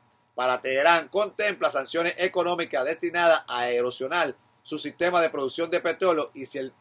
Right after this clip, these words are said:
y ciertas medidas ejecutadas de la Secretaría del Tesoro, el Departamento de Estado y el Pentágono para trabar el proyecto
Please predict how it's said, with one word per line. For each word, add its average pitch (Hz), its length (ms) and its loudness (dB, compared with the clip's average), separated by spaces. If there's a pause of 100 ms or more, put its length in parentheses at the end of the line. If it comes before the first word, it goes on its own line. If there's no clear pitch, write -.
(320)
y 131 100 -8
ciertas 165 400 0
medidas 165 380 0
ejecutadas 165 520 2
de 147 80 0
la 135 120 0
Secretaría 131 480 -2
del 165 180 0
Tesoro, 160 540 -2 (420)
el 113 140 -12
Departamento 127 680 -2
de 170 80 2
Estado 180 280 2
y 151 40 -2
el 139 100 -6
Pentágono 147 500 0
para 170 320 2 (340)
trabar 185 480 6
el 220 220 4
proyecto 180 640 0